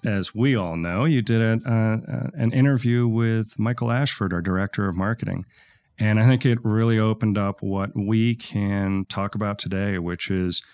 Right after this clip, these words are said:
maybe different, varying perspectives on things. And I think it's a lot about for, for, for me, because I'm always espousing employee supremacy, we're talking about employees. But before we jump into that, why don't you give me,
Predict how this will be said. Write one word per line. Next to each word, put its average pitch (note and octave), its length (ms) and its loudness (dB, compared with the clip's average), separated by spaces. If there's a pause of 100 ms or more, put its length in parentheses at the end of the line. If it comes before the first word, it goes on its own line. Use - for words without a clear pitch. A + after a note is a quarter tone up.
(280)
maybe F#3+ 240 2
different, C3+ 580 0
varying A#2 720 2
perspectives C#3 1040 -2
on C3 280 0
things. D3 540 0 (420)
And A2+ 280 4
I B2 40 6
think C#3+ 140 6
it's - 120 0
a B2 40 0
lot A2 300 0
about G#2+ 400 0
for, G2+ 500 0
for, G2+ 300 -4 (100)
for G2 220 -2
me, A2+ 400 4
because G2 320 -4
I'm F#2 160 0
always F#2+ 320 -2
espousing G2 880 -2
employee F#2+ 360 -2
supremacy, G#2+ 600 -2
we're G2 160 -2
talking F#2 360 -4
about A2 180 0
employees. C#3 580 0
But B2 140 2
before E3+ 440 0
we C#3 300 4
jump C3 380 2
into A#2 320 2
that, A2 420 0
why C#3+ 120 -2
don't F#3+ 220 0
you E3+ 60 2
give C#3 240 0
me, C3 380 4